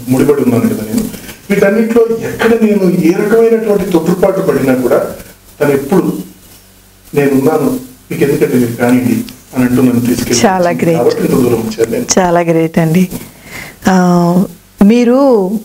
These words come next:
Speaker 2: ఇంత సుదీర్ఘ ప్రయాణం చేశారు. ఆ, ఈ నాటక రంగానికి సంబంధించి మీరేమన్నా కొత్త నిర్ణయాలు తీసుకోవడం, అంటే మీ వారసుల్ని తయారు చేయడము, ఒక, ఆ, ఇన్‌స్టిట్యూషన్ లాంటి తయారు చేయడం ఏమైనా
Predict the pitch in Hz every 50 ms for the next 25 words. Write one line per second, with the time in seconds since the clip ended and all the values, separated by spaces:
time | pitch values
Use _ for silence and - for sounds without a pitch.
0 | - - - - - - - _ - - 190 208 226 240 226 254 254 233 - 208
1 | 170 165 208 247 - 190 208 208 - 180 175 175 175 180 185 185 180 185 175 175
2 | 175 - 175 170 - - - - - - - - - _ - - - _ _ -
3 | - - - - - - - 196 185 175 175 175 175 175 - - - - 208 226
4 | 240 214 220 214 220 220 220 226 247 233 226 208 202 202 190 185 185 - 190 175
5 | 180 185 185 180 180 180 175 - - 196 196 190 - - - - - - - -
6 | - - - - - 185 190 180 190 185 180 185 180 180 180 - - - 208 196
7 | - - 208 196 190 185 170 180 190 190 180 175 165 170 175 175 175 175 170 -
8 | 175 175 170 175 - 175 170 196 190 190 185 185 175 180 196 190 190 185 190 185
9 | - 202 190 180 170 180 175 175 180 180 180 - - 175 175 170 175 170 175 180
10 | 175 170 170 170 170 170 170 170 - 170 165 175 175 175 - - - - - -
11 | - - - - 180 185 185 180 180 180 180 185 185 - - - - - - -
12 | - - - 196 214 226 - - - 240 233 - 226 196 180 175 170 170 170 175
13 | - - 185 175 170 175 180 175 - - 175 175 180 180 175 170 165 170 170 170
14 | 170 165 170 170